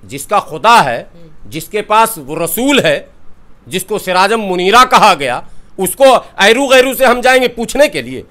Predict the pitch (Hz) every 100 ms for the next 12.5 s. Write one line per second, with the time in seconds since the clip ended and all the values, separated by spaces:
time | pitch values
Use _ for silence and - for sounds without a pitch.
0 | - - 208 254 285 240 214 220 247 269
1 | 226 - 233 262 233 220 220 214 233 233
2 | 190 180 254 214 127 120 - - - -
3 | - 233 - 247 269 311 302 349 320 220
4 | - 156 175 110 - - - - - -
5 | 233 277 277 277 285 294 285 285 294 285
6 | 285 302 320 320 320 330 294 302 285 285
7 | 277 262 247 226 208 202 294 202 - -
8 | 190 226 254 277 269 254 254 294 294 302
9 | 285 311 285 285 285 285 302 277 285 269
10 | 277 262 214 233 320 - _ _ - -
11 | - - - 226 294 269 277 277 254 247
12 | 240 233 226 220